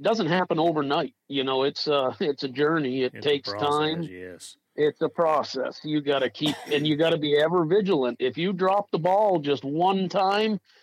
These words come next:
Speaker 1: you just set yourself back six years.
Speaker 2: Hmm.
Speaker 1: You
Speaker 2: Hmm.
Speaker 1: know, so yeah, one, one selection is everything with breeding. It,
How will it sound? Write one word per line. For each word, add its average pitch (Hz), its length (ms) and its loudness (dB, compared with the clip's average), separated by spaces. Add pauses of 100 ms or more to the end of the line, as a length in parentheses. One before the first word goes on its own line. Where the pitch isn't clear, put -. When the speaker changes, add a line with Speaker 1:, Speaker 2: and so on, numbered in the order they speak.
(220)
Speaker 1:
you 180 320 2
just 165 220 0
set 180 220 0
yourself 151 440 -2
back 147 280 2
six - 300 -2
years. 123 480 -4 (320)
Speaker 2:
Hmm. 113 300 -10 (1200)
Speaker 1:
You 135 200 -4
Speaker 2:
Hmm. - 40 -2
Speaker 1:
know, 127 220 -2
so 123 420 -2 (560)
yeah, 165 300 2
one, 170 640 0
one 185 380 2
selection 180 680 0
is 117 460 -2 (420)
everything 135 680 0
with 120 180 -6
breeding. 117 500 -2
It, 117 120 -4